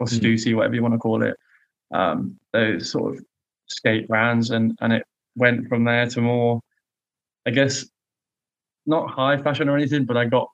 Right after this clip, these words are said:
Speaker 1: that, like, those brands gave me more of an interest in to
Speaker 2: Mm.
Speaker 1: the fashion world and, and things
Speaker 2: Mm-hmm.
Speaker 1: like that.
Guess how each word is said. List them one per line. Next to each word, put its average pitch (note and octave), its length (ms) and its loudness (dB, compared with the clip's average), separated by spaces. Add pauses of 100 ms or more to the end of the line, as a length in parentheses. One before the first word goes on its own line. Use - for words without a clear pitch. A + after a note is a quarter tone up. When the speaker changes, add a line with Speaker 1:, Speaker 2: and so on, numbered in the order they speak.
(140)
Speaker 1:
that, B2+ 320 2
like, A#2 240 -2
those B2 260 2
brands A#2 600 0
gave A#2 180 2
me A2 100 2
more G#2+ 160 0
of G#2+ 60 -2
an A2+ 60 0
interest A2+ 440 0
in F#2+ 320 0
to G#2+ 120 -8
Speaker 2:
Mm. - 60 -2
Speaker 1:
the B2 100 -2
fashion A#2 460 -2
world F#2+ 400 0
and, F2+ 240 -4
and F#2+ 120 -6
things B2 200 2
Speaker 2:
Mm-hmm. G#2+ 80 -4
Speaker 1:
like - 100 -10
that. F#2 140 -6